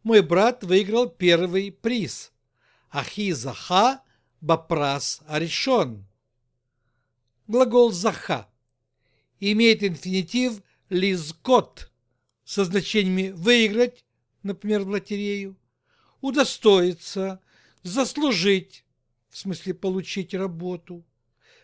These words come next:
победить, например, в суде. Заха лискот.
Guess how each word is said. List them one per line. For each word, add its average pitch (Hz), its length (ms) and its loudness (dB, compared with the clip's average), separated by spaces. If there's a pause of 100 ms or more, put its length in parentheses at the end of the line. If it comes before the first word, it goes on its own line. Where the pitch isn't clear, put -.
(180)
победить, 208 800 2 (160)
например, 175 640 -6 (140)
в - 100 -20
суде. 131 580 -12 (1160)
Заха 156 680 -4 (460)
лискот. - 880 -4